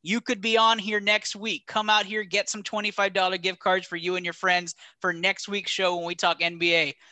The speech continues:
Let's go. Let's, let's, let's go ahead and start it off. Question number one.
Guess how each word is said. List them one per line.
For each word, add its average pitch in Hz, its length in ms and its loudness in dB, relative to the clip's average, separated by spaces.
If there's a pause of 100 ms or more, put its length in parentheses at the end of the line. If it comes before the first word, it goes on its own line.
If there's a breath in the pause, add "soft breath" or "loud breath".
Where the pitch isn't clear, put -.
(200 soft breath)
Let's 202 260 2
go. 220 300 4
Let's, 190 340 -2
let's, 220 280 -2 (100)
let's 185 120 -4
go 226 120 0
ahead 226 100 4
and 220 60 -6
start 240 220 4
it 214 40 2
off. 185 260 2 (100)
Question 226 600 0
number 202 320 0
one. 165 400 0